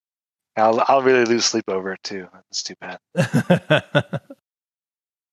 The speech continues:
Speaker 2: Solus will. He likes Doctor Disrespect.
Speaker 1: I just keep seeing him pop up. I'm like, "I don't even,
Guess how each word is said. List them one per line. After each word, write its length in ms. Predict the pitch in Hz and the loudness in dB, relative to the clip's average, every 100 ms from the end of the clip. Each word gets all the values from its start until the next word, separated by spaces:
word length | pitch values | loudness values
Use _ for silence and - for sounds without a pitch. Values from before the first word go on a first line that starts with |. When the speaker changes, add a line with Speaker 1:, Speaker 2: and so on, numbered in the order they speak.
| _ _ | _ _
Speaker 2:
Solus 440 | - - 143 110 - | -6 0 2 2 -2
will. 160 | 87 80 | -4 -4
He 140 | 113 | -2
likes 220 | 101 92 - | 0 -2 -6
Doctor 220 | 78 - | -12 -12
Disrespect. 600 | 87 90 - - 76 - _ _ _ - - - | -10 -10 -10 -10 -10 -12 _ _ _ -12 -12 -6
Speaker 1:
I 60 | 135 | -2
just 100 | 151 | 2
keep 140 | 160 | 2
seeing 180 | 123 139 | 2 2
him 60 | 127 | 2
pop 220 | 123 123 | 2 2
up. 140 | 131 117 | 0 -2
I'm 60 | |
like, 180 | 101 98 | -10 -8
"I 140 | 104 | -6
don't 140 | 143 123 | -8 -8
even, 240 | 113 110 | -12 -14